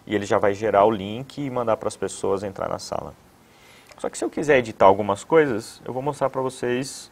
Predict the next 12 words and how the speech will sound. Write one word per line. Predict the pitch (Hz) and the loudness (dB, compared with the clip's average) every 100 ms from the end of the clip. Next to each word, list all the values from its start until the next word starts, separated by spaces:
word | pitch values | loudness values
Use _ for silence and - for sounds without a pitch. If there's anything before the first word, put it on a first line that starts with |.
| _ | _
algumas | - - 127 - | -12 -6 -6 -4
coisas | 120 120 | -6 -6
que | - | -8
a | 113 | -10
gente | 120 - | -12 -6
pode | - 117 110 | 2 4 2
selecionar | - 117 117 - 110 117 | -4 -4 -4 -4 -2 -2
aqui. | 120 - 73 _ _ _ _ _ _ _ _ _ _ _ _ _ | -2 -10 -16 _ _ _ _ _ _ _ _ _ _ _ _ _
Opcionalmente, | 240 262 - 135 123 156 151 180 165 - 92 - | 0 0 -2 0 2 2 2 -2 -4 -10 -14 -6
é | - | -4
possível | 135 151 - 123 127 131 135 147 | -4 -6 -8 -6 -6 -4 -4 -2
também | 156 139 123 123 151 | -4 -2 -2 -2 -6